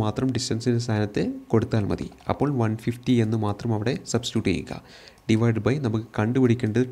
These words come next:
ടൈമാണ്. തുടർന്ന് ഈ ഒരു ഇക്വേഷനെ നമ്മൾ ടൈമിൻ്റെ രൂപത്തിലേക്ക് കൊണ്ടുവരുമ്പോൾ time is equal to one fifty divide by fifty എന്ന് വരും. ഇത് സോൾവ് ചെയ്താൽ നമുക്ക് ത്രീ സെക്കൻഡ് എന്ന് കിട്ടും. അതായത് ഈ ഒരു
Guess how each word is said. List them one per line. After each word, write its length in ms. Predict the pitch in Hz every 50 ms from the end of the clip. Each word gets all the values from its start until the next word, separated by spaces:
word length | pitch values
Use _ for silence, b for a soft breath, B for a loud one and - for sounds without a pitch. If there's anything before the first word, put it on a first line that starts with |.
| - -
ടൈമാണ്. 460 | - 107 107 113 107 98 - - - - - b b b b b b b b b _ _ _ - _ _ _ _ _ _ _ _ _ _ _ _ _ -
തുടർന്ന് 280 | 123 123 131 135 147 - -
ഈ 40 | 127 131
ഒരു 80 | 131 127
ഇക്വേഷനെ 400 | 120 123 - 131 131 - - 123 120
നമ്മൾ 200 | 120 113 107 117 143 - - -
ടൈമിൻ്റെ 440 | 120 113 113 117 127 139 139 139 147 123
രൂപത്തിലേക്ക് 520 | 123 120 117 123 120 - 120 120 120 120 120 -
കൊണ്ടുവരുമ്പോൾ 540 | 113 113 107 113 104 101 87 80 - - - - - - - -
time 260 | 110 110 117 120 120 117
is 100 | 110 110 - 117
equal 240 | 101 - - 101 101 -
to 80 | 143 151 185 - - - - - 107
one 120 | 110 117 120 120
fifty 320 | 127 123 123 - - 131 139 135 - 120
divide 300 | 110 107 110 110 107 - - -
by 80 | 113 131 143 - - - -
fifty 340 | - 117 120 - - - 143 127 117
എന്ന് 140 | 104 113 123 120
വരും. 200 | 104 - 76 - B B B B B B B - 113
ഇത് 100 | 107 113 - -
സോൾവ് 320 | 113 107 113 123 123 123 120
ചെയ്താൽ 220 | 117 98 110 120 127 117 107
നമുക്ക് 260 | 104 107 107 - 131 127 -
ത്രീ 140 | 123 120 135 139 135 - -
സെക്കൻഡ് 580 | - 107 - - - - 135 127 127 123 127 131 127 - 101
എന്ന് 160 | 101 104 135 135 -
കിട്ടും. 240 | 107 - - - - B B B B B B B - 101
അതായത് 320 | 101 110 110 104 - - 151 - B B B B _ 110
ഈ 40 | 110 120 127
ഒരു 120 | 131 135